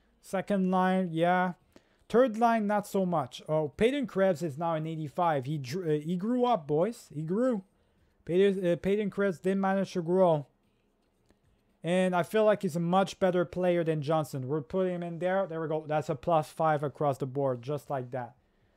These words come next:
So we're gonna do that. We're just gonna do that. Two plus fives. Peyton Krebs is now, uh, did now, uh, now grew. And, uh, we're just gonna hop on in straight away.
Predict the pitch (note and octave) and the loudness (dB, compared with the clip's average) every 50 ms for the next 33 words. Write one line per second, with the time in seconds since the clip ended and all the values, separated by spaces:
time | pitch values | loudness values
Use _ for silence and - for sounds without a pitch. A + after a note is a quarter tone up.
0 | _ _ _ _ _ - F3+ F3+ G3 G#3+ A3 G#3+ G3+ F#3+ G#3 F#3+ F#3+ F3 E3 - | _ _ _ _ _ -4 -2 -2 0 0 0 0 0 2 2 2 4 2 2 0
1 | _ _ _ _ _ _ - D#3 C#3 F3 F3 D3 G3 G3 F#3 F3 F#3 F3 D#3+ E3 | _ _ _ _ _ _ -14 -12 -6 -6 -4 -2 0 0 0 2 2 2 2 2
2 | C#3+ - - - - G#3+ G#3+ - - G3+ F#3+ E3+ - - - F3 D#3+ D3 C3 B2+ | 0 0 -4 -4 -2 -2 -2 0 2 2 2 2 2 0 2 2 4 4 2 0
3 | - - - D#3+ E3 E3 E3+ D#3 - - E3 D#3+ D#3 C#3 D3 C#3 B2+ A#2+ C3+ D3 | -4 -6 -4 -2 -2 -2 -2 -4 -2 0 0 0 0 0 -2 -6 -6 -6 -4 -2
4 | D3+ D#3 D3+ D#3+ D#3+ - _ _ _ _ _ _ _ _ _ _ _ _ - C3 | 0 2 2 0 -2 -4 _ _ _ _ _ _ _ _ _ _ _ _ -4 0
5 | C3+ C3+ C3 C3 C3 C3 C3 B2+ B2 A#2+ A#2+ C3 D#3 D3+ D#3 D3+ D#3 D#3+ D#3 D#3 | 2 2 4 4 4 4 4 4 2 0 0 0 0 0 2 2 2 2 2 2
6 | C#3+ C#3 C3+ C3 C3 C#3+ D#3 E3+ D#3+ D3 C3+ C3+ D3 F3 F#3+ G3 E3+ C#3+ C#3 C3 | 2 0 0 0 2 2 4 4 4 2 2 0 4 6 6 6 6 4 0 -4
7 | - _ _ _ _ _ _ _ _ _ - - C3+ C3+ C3+ C3+ C3+ C3+ C3+ C3 | -10 _ _ _ _ _ _ _ _ _ -8 -6 -4 -2 -2 0 0 2 2 2
8 | B2+ D3+ E3 D#3 A3 G#3 - G#3+ G3+ F#3+ F#3 F#3 F#3+ F#3+ - G3+ F#3+ F#3 F#3 F3 | 2 0 0 0 -2 0 0 0 0 0 2 2 0 2 2 2 0 2 0 -2
9 | D#3+ D3 - - - E3+ F3 F3+ F#3+ G3 G3 G3 F#3 F3+ F#3+ G3 | -4 -6 -12 -10 -4 -2 0 2 2 2 2 2 0 0 0 -4